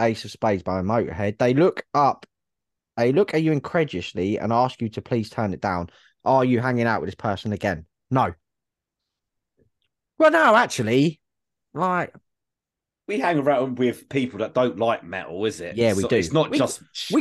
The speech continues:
Speaker 2: strictly
Speaker 1: loads of mates like that, haven't we?
Speaker 2: Loads of mates like that. They
Speaker 1: We got
Speaker 2: don't
Speaker 1: loads
Speaker 2: get
Speaker 1: of
Speaker 2: the
Speaker 1: mates who
Speaker 2: music,
Speaker 1: into
Speaker 2: but it, yeah, I don't think it. Nah.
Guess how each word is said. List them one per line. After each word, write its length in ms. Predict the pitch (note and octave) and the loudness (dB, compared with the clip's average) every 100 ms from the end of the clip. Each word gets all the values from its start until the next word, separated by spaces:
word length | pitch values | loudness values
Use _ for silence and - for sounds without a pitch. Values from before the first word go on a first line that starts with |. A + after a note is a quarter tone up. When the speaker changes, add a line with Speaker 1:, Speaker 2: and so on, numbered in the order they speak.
| - | 4
Speaker 2:
strictly 20 | |
Speaker 1:
loads 260 | G3 D#4 G#3 | 4 4 4
of 60 | C3 | 0
mates 220 | F2 F#2+ | 0 -4
like 140 | E2 | -4
that, 160 | D#2 A2+ | -4 -4
haven't 240 | D3 G3 | -4 -4
we? 200 | F#2+ F2+ - | -4 -8 -10
Speaker 2:
Loads 440 | A#3 B3 G#3 - | -6 -2 -2 -2
of 60 | G2 | -4
mates 300 | G2+ G2 - | -4 -4 -4
like 140 | F#2 | -4
that. 160 | F#2+ G2 | -4 -2
They 80 | D3 | 0
Speaker 1:
We 40 | |
got 100 | - | 4
Speaker 2:
don't 80 | C3 | 4
Speaker 1:
loads 80 | F#3 | 2
Speaker 2:
get 60 | A2+ | 0
Speaker 1:
of 60 | |
Speaker 2:
the 60 | A2 | 2
Speaker 1:
mates 100 | C3 | 2
who 60 | |
Speaker 2:
music, 240 | B2+ E2+ - | 2 0 -2
Speaker 1:
into 140 | F#2+ | -2
Speaker 2:
but 140 | E2+ A2+ | -2 -2
it, 140 | D3+ | -4
yeah, 320 | D#3+ G#2+ F#2+ - | -2 -2 -2 -4
I 80 | |
don't 200 | C#3 A#2 | -4 -6
think 280 | - G2 - | -4 -6 -4
it. 200 | G2 - | -6 -4
Nah. 280 | D3+ F2 | -4 -6